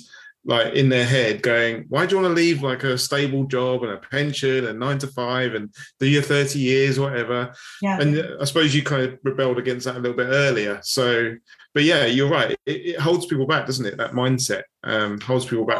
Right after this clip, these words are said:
Speaker 2: Oh.
Speaker 1: from doing what they want to do.
Speaker 2: Yeah, it's scary. It is really scary, I think, for a lot of people, especially when you've got, I mean, obviously, you know, age seventeen, I had no ties, you know, I didn't have a mortgage and children and, you know, bills and, you know, not really. I sort of had the freedom, and if it had all gone wrong,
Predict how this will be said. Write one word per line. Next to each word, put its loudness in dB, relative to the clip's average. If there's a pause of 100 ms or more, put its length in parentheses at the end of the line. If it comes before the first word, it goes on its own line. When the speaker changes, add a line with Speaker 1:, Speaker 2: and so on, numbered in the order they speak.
Speaker 2:
Oh. -2
Speaker 1:
from -6
doing 0
what 0
they 2
want 0
to -6
do. 0 (180)
Speaker 2:
Yeah, -6
it's 0
scary. -4
It 0
is 0
really 2
scary, 0
I 0
think, -4
for -4
a -2
lot -2
of -10
people, -6
especially -2
when 4
you've 0
got, -2
I -8
mean, -2
obviously, -4
you -6
know, -6
age -2
seventeen, -4
I -2
had -2
no 0
ties, -4
you -4
know, -2
I -4
didn't -4
have -4
a -2
mortgage -2
and -2
children -4
and, -6
you -4
know, -6
bills 0
and, -6
you -2
know, -4
not -4
really. 2
I 0
sort -6
of -12
had -2
the -8
freedom, -2
and 2
if -2
it -4
had -2
all 0
gone -2
wrong, 0